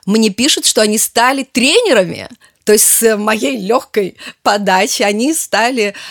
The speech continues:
они обучились и пошли в эту сферу, потому что,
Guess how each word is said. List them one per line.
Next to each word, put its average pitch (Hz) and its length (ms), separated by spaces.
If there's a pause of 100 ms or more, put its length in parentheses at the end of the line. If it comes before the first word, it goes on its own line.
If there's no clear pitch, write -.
они 202 200
обучились 247 720
и 214 40
пошли 226 600
в 175 240
эту 285 240
сферу, 190 400
потому 190 340
что, 190 360